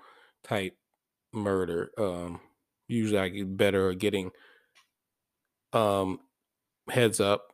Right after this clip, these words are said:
on certain episodes. Um, apologize for that if you're listening in the car or anything. But this was a very, very, very brutal murder scene. And just like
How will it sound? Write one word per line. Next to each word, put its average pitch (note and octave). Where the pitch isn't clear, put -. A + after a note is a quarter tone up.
on G2
certain A2
episodes. G#2+
Um, F#2+
apologize F#2+
for -
that G#2
if G#2
you're G#2+
listening A2
in G2+
the G2+
car A2+
or G#2
anything. G2+
But B2+
this C#3
was C3
a A#2
very, C3
very, A#2+
very A#2
brutal G#2
murder G#2+
scene. F#2+
And C3+
just C3
like C3